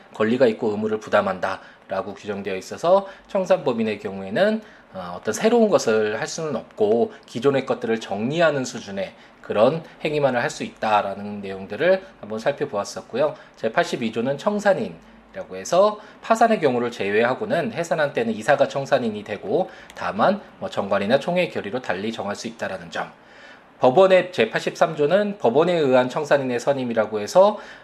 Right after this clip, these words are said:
만약 청산인이 될 자가 없거나 청산인의 결혼으로 인하여 손해가 생길 염려가 있을 때는 법원이 청산인을 선임할 수 있고, 어, 중요한 사유가 있을 때에는 법원은, 어, 이해관계인 등의 청구에 의해서 청산인을 해임할 수도 있다라는 점을 읽어보았고요.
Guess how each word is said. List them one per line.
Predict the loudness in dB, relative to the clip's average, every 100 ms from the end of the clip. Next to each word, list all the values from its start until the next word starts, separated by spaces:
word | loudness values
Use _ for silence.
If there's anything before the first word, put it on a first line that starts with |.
| -12
만약 | -4 2 4 4 -2
청산인이 | -4 2 4 2 -2 -2
될 | -2
자가 | 0 4 2
없거나 | 2 0 2 6 6 4 0 -10 -4
청산인의 | 0 2 2 -2 -2
결혼으로 | -2 -2 -2 0 -2
인하여 | 0 -2
손해가 | 0 0 2 0
생길 | 0 -2
염려가 | -2 -2 -4
있을 | -4 -8 -14
때는 | -10 -4 2 4 2 -2 -14 -2
법원이 | 0 2 0 -4 -12 _ -8
청산인을 | 2 4 4 0
선임할 | -2 -4 -4
수 | -6 -14
있고, | -8 -2 0 0 -6 -20 -20 -10
어, | -8 -6
중요한 | -2 4 6 6
사유가 | 4 2 0
있을 | 0 -6 -8 -2
때에는 | -2 -2 -2
법원은, | 0 0 2 2 2 -6 -20 -12
어, | -10 -2
이해관계인 | 0 0 0 -2 -4 -4
등의 | -6 -6 -8
청구에 | -8 -8 -6 -4
의해서 | -6 -2 0 0
청산인을 | 0 -4 -4 -4
해임할 | -4 0 0
수도 | 0 -6
있다라는 | -8 -8 -8 -8
점을 | -10 -10
읽어보았고요. | -12 -12 -8 -8 -8 -6 -2 -2